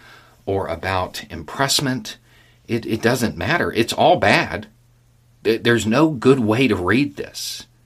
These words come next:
The only interpretation that isn't just absolutely horrible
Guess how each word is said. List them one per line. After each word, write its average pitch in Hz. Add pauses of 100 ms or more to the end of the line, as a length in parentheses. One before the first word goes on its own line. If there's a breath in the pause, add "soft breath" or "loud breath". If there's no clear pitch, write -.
(640 soft breath)
The 110
only 127 (280 loud breath)
interpretation 101
that 85
isn't 107
just -
absolutely 98
horrible -